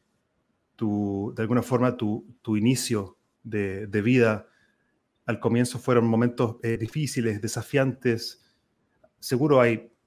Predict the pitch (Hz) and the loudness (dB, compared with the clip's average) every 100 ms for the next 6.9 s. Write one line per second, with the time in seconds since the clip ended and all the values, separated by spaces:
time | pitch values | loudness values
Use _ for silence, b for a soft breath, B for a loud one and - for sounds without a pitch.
0 | - 123 147 120 117 127 - 127 123 101 | -4 2 2 2 0 0 -4 -4 -4 0
1 | 165 131 98 107 110 113 110 123 123 104 | 2 0 0 -4 -4 -2 2 2 0 -2
2 | 98 - - 101 117 113 107 98 127 123 | -4 -8 -10 -2 2 2 2 -2 -2 0
3 | 117 110 - - 156 185 156 135 156 - | 2 0 -2 -6 -4 0 0 0 -2 -2
4 | 123 139 131 127 131 120 117 B B B | -4 0 2 2 2 -2 -4 B B B
5 | B - 190 208 - 156 156 - 120 113 | B 2 4 2 4 2 2 0 -2 0
6 | 107 117 - 104 101 107 104 104 | 4 4 4 -8 -2 0 2 0